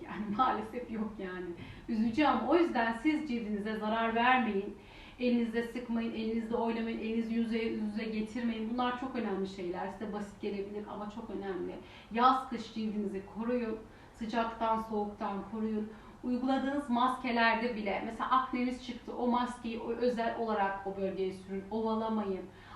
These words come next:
Akneli, yağ bezeli ciltleri ovalamayın. Çok hafif hafif hareketler yapın. Fırça kullanmayın. Elinizi yıkarak hep maskeleri o bölgeden lokal alarak bir fırça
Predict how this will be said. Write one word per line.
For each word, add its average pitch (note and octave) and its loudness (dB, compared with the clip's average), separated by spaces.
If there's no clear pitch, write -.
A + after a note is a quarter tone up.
Akneli, A#3 4
yağ A#3 8
bezeli G#3 0
ciltleri G#3+ -4
ovalamayın. G#3 0
Çok D4 -4
hafif C4 -2
hafif A#3 -6
hareketler G3 -2
yapın. F#3+ -4
Fırça A#3 -4
kullanmayın. A3+ 2
Elinizi A#3 0
yıkarak A#3 2
hep G#3+ -6
maskeleri G#3 0
o G3+ -4
bölgeden G3 -2
lokal G#3+ 2
alarak F#3+ -2
bir G3+ -6
fırça G#3 -8